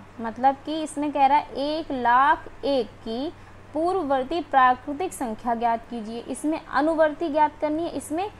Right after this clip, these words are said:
पूर्ववर्ती ज्ञात करनी है। तो देखिए अनुवर्ती पूर्ववर्ती अगर इस तरीके से आ जाए इतने बड़े form में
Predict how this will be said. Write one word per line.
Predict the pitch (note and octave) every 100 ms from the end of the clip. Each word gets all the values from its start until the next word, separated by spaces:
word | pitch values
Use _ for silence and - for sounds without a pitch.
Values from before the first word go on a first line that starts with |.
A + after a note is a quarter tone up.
| - - -
पूर्ववर्ती | E4 E4+ C4+ A3+ - A3
ज्ञात | G#3+ G#3 -
करनी | G#3+ G#3
है। | G#3 G3+
तो | A3
देखिए | B3+ B3+ -
अनुवर्ती | B3+ C4+ C#4+ C#4+ E4
पूर्ववर्ती | D#4 D4 D4+ C#4 C#4 D4+ D4+
अगर | D4 D4+
इस | - D4+
तरीके | D#4 D4 C#4 C#4+
से | C#4+
आ | A#3
जाए | B3+ -
इतने | C#4+ D#4 E4+ F4
बड़े | C4 A#3
form | G#3+ G#3 G3+
में | A3 D#4